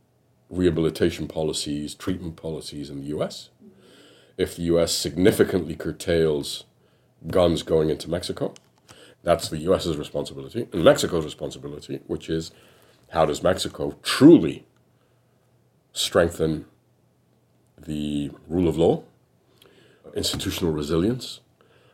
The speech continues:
confronting structural impunity, endemic impunity,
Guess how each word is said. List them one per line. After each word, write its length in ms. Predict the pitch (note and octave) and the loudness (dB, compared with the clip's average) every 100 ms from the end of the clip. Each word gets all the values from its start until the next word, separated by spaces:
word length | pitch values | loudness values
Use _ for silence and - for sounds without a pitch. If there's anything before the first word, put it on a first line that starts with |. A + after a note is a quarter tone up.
| - | -12
confronting 840 | F2 D#2+ F#2 F#2 - D#2+ D2+ C#2+ - - - | -8 2 4 4 4 2 2 -4 -10 -18 -2
structural 1000 | - - G#2+ G2 - F#2+ E2+ D2+ C#2 - _ _ _ _ _ _ _ | 0 4 6 6 4 2 4 2 -2 -12 _ _ _ _ _ _ _
impunity, 640 | F2 F2 G2+ F2+ F2+ B2 - _ _ _ _ | -10 -2 0 2 0 -6 -8 _ _ _ _
endemic 460 | D2 C#2+ E2+ E2 D2+ | -12 0 2 2 0
impunity, 580 | D2 - D2+ C#2+ - | -6 -8 -8 -8 -10